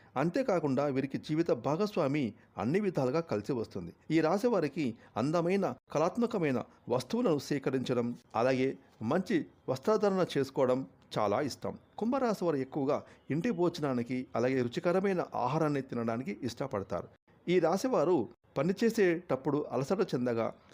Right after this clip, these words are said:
ఓపికతో, ఓర్పుతో కష్టపడేటటువంటి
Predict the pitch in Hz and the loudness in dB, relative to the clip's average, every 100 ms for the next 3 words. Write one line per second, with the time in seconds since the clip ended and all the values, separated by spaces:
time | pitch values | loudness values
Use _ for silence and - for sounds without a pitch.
0 | _ 143 190 233 - - 117 - - _ | _ 0 2 2 0 0 -2 -2 -10 _
1 | 131 151 233 240 - 120 - - _ - | 0 2 2 0 -2 -2 -2 -10 _ -8
2 | 135 233 226 185 175 156 123 113 139 160 | -2 0 2 2 2 -2 -2 -2 0 -2